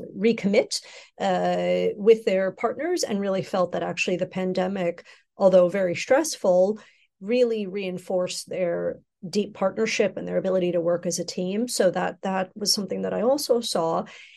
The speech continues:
And for people, you know, who were living by themselves or who were not, uh, part of a partner, I saw a lot of people actually really double down on when they were able to make certain efforts to try to meet people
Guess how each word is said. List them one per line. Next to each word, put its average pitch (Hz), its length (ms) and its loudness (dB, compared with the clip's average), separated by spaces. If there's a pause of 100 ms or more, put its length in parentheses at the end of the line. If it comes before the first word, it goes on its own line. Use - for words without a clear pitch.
(140)
And 233 320 4
for 220 140 4
people, 240 640 2 (800)
you 240 80 6
know, 190 180 4
who 208 140 -4
were 196 160 2
living 190 240 -2
by 165 120 -6
themselves 220 680 2
or 185 80 -2
who 170 160 -4
were 180 160 0
not, 214 340 0 (240)
uh, 185 360 -2
part 196 200 0
of 185 100 2
a 180 60 2
partner, 185 580 -4 (400)
I 208 100 6
saw 240 420 4
a - 60 -2
lot 190 200 0
of 311 100 -6
people 185 380 2
actually 185 680 -2
really 208 380 4
double 185 340 -2
down 185 460 -4
on 175 640 -6
when 196 240 -2
they 190 140 0
were 180 180 0
able 226 300 6
to 233 140 -4
make 175 240 -2
certain 180 280 -4
efforts 175 540 -4
to - 100 -6
try 180 220 0
to 170 80 -2
meet 196 300 -2
people 170 640 -2